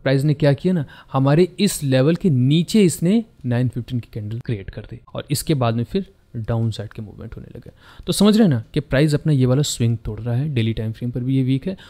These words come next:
और आज के इंट्राडे सेशन के according इसने नाइन फिफ्टीन का लो ब्रेक कर दिया। कोई भी बुलिश सिग्नल्स तो हमें दिख नहीं रहे और किसी भी ट्रेड को अगर आप किसी भी स्टॉक को अगर ट्रेड करना है तो सिंपल सी चीज़ है, अगर इतनी सिंपल सी चीज़ भी आप देख पा रहे हो, समझ पा रहे हो, तो फिर काम फिर ज़्यादा करने के लिए कुछ बचता नहीं है। बहुत सारी चीज़ें आपकी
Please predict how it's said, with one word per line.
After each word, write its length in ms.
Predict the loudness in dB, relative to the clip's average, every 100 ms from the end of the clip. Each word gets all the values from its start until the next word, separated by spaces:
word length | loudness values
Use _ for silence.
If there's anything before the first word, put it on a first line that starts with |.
| -10
और 180 | -8 -6 -4
आज 240 | -4 -4
के 120 | -4 -2
इंट्राडे 300 | 0 0 -2
सेशन 300 | -6 -8 -6
के 100 | -6
according 340 | -4 -4 -4
इसने 180 | -4 -2
नाइन 180 | -2 -4
फिफ्टीन 280 | -6 -6
का 100 | -4
लो 300 | -2 0 0
ब्रेक 200 | -2 -6
कर 120 | -12 -18
दिया। 220 | -18 -8
कोई 140 | -2 -2
भी 80 |
बुलिश 280 | 0 -2 -2
सिग्नल्स 380 | -4 -6 -6 -6
तो 60 | -6
हमें 140 | -2
दिख 160 | -4 -4
नहीं 120 | -6
रहे 100 | -8 -16 _
और 60 | -12 -8
किसी 220 | -6 -4
भी 80 | -4
ट्रेड 220 | -6 -8
को 120 | -6
अगर 140 | -4
आप 140 | -6 -8
किसी 260 | -10 -6
भी 100 | -6
स्टॉक 260 | -6 -6 -6
को 100 | -4
अगर 80 | -6
ट्रेड 240 | -4 -6
करना 140 | -4 -6
है 60 |
तो 120 | -8
सिंपल 280 | -10 -6 -4
सी 80 | -4
चीज़ 220 | -4 -6
है, 60 | -8 -4
अगर 180 | 0 0
इतनी 180 | 0 -2
सिंपल 300 | 0 0 0
सी 80 | 0
चीज़ 240 | -4 -2
भी 60 | -2
आप 80 |
देख 200 | 0 -2
पा 120 | -2 -6
रहे 40 |
हो, 40 |
समझ 200 | -6 -6
पा 100 | -6
रहे 100 | -8
हो, 40 | -8
तो 60 |
फिर 180 | -10 -10 -12 _ -8
काम 200 | -2 -2
फिर 140 | 0 0
ज़्यादा 260 | 0 0
करने 300 | 0 0 -2
के 100 | -2
लिए 80 | -4
कुछ 120 | -4 -4
बचता 280 | -4 -2 -2
नहीं 180 | -2 -4
है। 60 |
बहुत 260 | -2 -2 0
सारी 140 | -4
चीज़ें 240 | -4 -4 -4
आपकी 260 | -2 -4